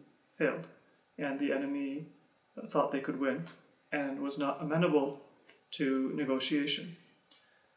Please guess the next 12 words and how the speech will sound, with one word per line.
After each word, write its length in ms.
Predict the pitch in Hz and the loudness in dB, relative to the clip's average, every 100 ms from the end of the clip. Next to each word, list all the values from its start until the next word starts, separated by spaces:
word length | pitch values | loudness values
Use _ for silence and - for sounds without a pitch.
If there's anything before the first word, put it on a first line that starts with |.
| _ _ _ _ _ _ _ _ _ _ - | _ _ _ _ _ _ _ _ _ _ -8
Uh, 200 | 165 151 | -4 -2
but 240 | - 180 180 | 6 6 8
the 120 | 190 | 2
Imam 420 | 185 190 202 202 180 - - - - - | 4 6 6 6 0 -8 -14 -18 -20 -20
first, 480 | - 196 190 190 - | 2 6 6 4 4
uh, 640 | 170 156 151 147 143 147 156 - - _ _ _ | 6 8 6 6 4 2 -2 -8 -18 _ _ _
uh, 800 | 87 - - - _ _ - - | -20 -18 -18 -20 _ _ -12 -10
tried 380 | 175 165 156 156 | 0 4 6 4
to, 580 | - 151 143 143 147 185 - - _ _ _ _ _ - | 2 2 4 2 0 -2 -10 -20 _ _ _ _ _ -20
uh, 100 | 190 208 | -16 -6
pursue 360 | - 151 - 175 | 0 2 4 4
negotiation, 840 | 165 160 160 160 156 156 175 196 | 6 4 4 4 4 4 -2 -6